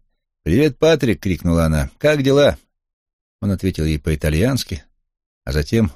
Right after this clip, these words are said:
словно поразмыслив, махнул мне рукой. «Габриэла, Генри», представил он нас. А потом что-то спросил её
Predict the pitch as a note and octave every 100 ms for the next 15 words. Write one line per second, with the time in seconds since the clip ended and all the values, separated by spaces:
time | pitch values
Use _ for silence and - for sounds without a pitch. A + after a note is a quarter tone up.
0 | _ D2 D2 D#2 D#2+ D2+ C#2+ G#2+ G#2 E2+
1 | - _ _ _ _ _ _ - C#2+ -
2 | G2+ G2 F#2+ F2 D#2 D#2 C#2+ - _ _
3 | _ _ _ _ _ _ - E2+ F2 G#2+
4 | C3+ B2+ A2+ - _ _ _ _ _ -
5 | E2 G2 F#2+ F2 D2+ _ _ _ _ _
6 | _ _ D#2 C#2+ - F2 D#2+ D#2+ D#2+ D2+
7 | - - _ _ _ _ _ _ _ _
8 | _ _ _ - D3+ C3+ - A#2+ - F#2+
9 | F#2 A#2 G#2 F2 G2